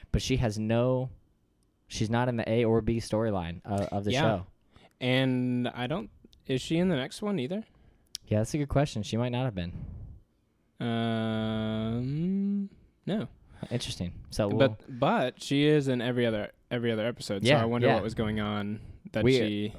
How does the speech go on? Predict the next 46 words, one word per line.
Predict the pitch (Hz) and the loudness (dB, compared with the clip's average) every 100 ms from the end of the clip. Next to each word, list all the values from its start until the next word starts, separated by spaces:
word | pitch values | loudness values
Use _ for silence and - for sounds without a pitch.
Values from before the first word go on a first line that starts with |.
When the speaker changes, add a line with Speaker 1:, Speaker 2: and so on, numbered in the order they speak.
| - | -14
Speaker 1:
we're, | - 117 135 | -2 2 2
we're | - 131 | 4 2
gonna | 139 120 | 4 2
officially | - 113 113 104 | 2 2 2 0
title | 104 101 | 2 0
this | 92 90 | 0 -4
Jenna | 101 101 95 90 | 0 0 0 -2
Gate. | 82 73 - _ - - _ - | -6 -8 -10 _ -20 -20 _ -4
Speaker 2:
Jen- | 127 - - - | -2 -2 -6 -10
<laughs> | - | 0
Speaker 1:
Je-, | 117 104 | 0 2
Jenna | 104 120 123 | 2 2 4
Gate | 120 110 | 2 2
fifteen. | 117 - 107 85 - - - - _ - | 0 2 -2 -2 -6 -8 -12 -18 _ -8
Speaker 2:
Yep. | 104 - _ _ _ _ | -8 -8 _ _ _ _
Speaker 1:
Or | 107 104 95 | 2 4 2
maybe | 101 101 | -2 -2
oh | 85 | -4
six, | 92 - 87 - | -4 -4 -6 -6
'cause | - 87 | -4 -2
that's | 87 - | -4 -4
when | 85 | -6
this | 80 - | -4 -6
Speaker 2:
That, | - | -6
Speaker 1:
actually | - 80 | -6 -6
Speaker 2:
that | - | -4
Speaker 1:
happened, | 80 73 | -4 -4
Speaker 2:
is | - | -6
when | - | -10
Speaker 1:
but | - | -10
Speaker 2:
it | |
happened. | - - - 131 | -12 -14 -16 -6
Speaker 1:
Okay, | 95 - 110 | -4 0 2
either | 113 | 4
way, | 107 92 | 4 4
we'll | 90 | 0
keep | 98 98 | -2 -4
you | 90 | 0
posted | 101 92 87 | 0 0 -2
on | 87 87 | -4 -2
Jenna's | 87 87 | -4 -2
presence | - 90 85 - | -4 -4 -8 -10
in | 85 | -10
the | |
next | 82 85 - | -10 -12 -14
episode, | 92 - 87 80 | -14 -10 -10 -10